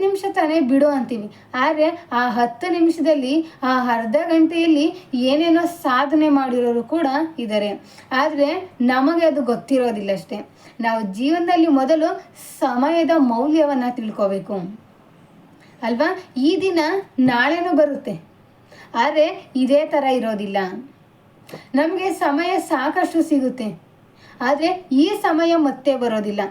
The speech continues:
ಅದಕ್ಕೆ ನೀವು ಪ್ರತಿಯೊಂದು ಸಮಯಕ್ಕೂ ನೀವು ಬೆಲೆಯನ್ನ ಕೊಡ್ಬೇಕು. ಪ್ರತಿ ಕ್ಷಣವನ್ನ ಮೌಲ್ಯದಿಂದ ನೀವು ಅನುಭವಿಸಬೇಕು. ಇವತ್ ಈ, ಮತ್ತೆ ದಿನ ಬರ್ಬೋದು,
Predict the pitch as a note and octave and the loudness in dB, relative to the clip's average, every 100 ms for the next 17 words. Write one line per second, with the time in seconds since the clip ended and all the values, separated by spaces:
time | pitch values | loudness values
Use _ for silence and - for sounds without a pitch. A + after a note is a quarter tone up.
0 | - - A3 A3+ D#4 E4 E4 - - B3 | -8 -6 -2 -2 -2 0 -2 -4 -4 0
1 | C4+ C4 B3+ B3 A#3 - D#4 F4 E4+ D#4 | 2 0 -2 -2 -2 0 0 2 2 2
2 | E4 - C4 A#3+ D#4 E4+ F4 E4+ E4 D4 | 0 -2 -4 0 0 0 0 0 4 2
3 | F4+ C4 A#3 A#3 C4 D4+ E4 D4+ A3+ G#3+ | 2 0 -2 0 2 2 2 0 -2 -4
4 | - G3 G#3+ - - - - - B3+ B3 | -6 -10 -10 -16 -20 -20 -18 -4 -2 0
5 | E4 - D4+ C4 D4+ E4+ D#4+ E4 F#4 - | -2 -4 -4 -2 0 2 2 2 -4 -8
6 | - B3 C4 D#4+ E4 D#4 C#4+ C#4+ C#4 C4+ | -2 2 2 2 2 2 4 4 2 2
7 | D4+ C4+ A3+ C4 E4+ D#4 C4+ C4 A3 G#3 | 2 2 -2 -2 -2 -2 -2 -4 -6 -6
8 | - G#3+ G3+ A3+ - - - - - - | -6 -8 -8 -10 -16 -16 -14 -12 -14 -10
9 | B3+ C4 D#4+ E4 D#4+ C4 D4 B3+ B3 C#4+ | -4 0 0 -2 -4 0 0 0 0 0
10 | C#4 G4 C4+ C#4+ D#4+ D#4 C#4+ C#4 B3 G#3 | -2 0 2 4 4 2 2 2 0 -2